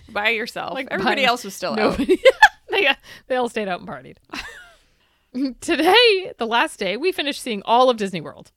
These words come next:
Speaker 1: <laughs>
Speaker 2: Whoa!
Speaker 1: Oh, here comes twenty thousand Leagues.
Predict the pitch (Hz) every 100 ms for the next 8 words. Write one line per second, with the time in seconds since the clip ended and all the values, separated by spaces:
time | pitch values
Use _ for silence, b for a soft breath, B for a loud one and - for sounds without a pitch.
0 | - - 359 277 320 571 571 302 240 233
1 | 220 220 _ _ _ - b b b b
2 | b b 233 254 226 240 226 - 220 214
3 | 185 185 175 170 190 - -